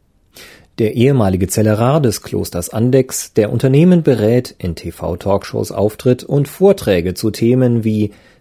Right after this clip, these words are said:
die Benediktsregel als Richtschnur werteorientierter Unternehmensführung hält, ist jüngst vom Magazin Stern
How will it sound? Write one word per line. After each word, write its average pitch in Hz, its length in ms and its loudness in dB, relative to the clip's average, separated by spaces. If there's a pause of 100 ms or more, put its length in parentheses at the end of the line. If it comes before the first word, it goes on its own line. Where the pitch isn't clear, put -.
(120)
die 104 100 -2
Benediktsregel 113 840 2
als 151 300 -2
Richtschnur 104 560 -2
werteorientierter 110 960 0
Unternehmensführung 107 840 -2
hält, 107 380 -2 (400)
ist 147 400 -2
jüngst 113 540 0
vom 82 500 -4
Magazin 82 480 -6
Stern 123 480 0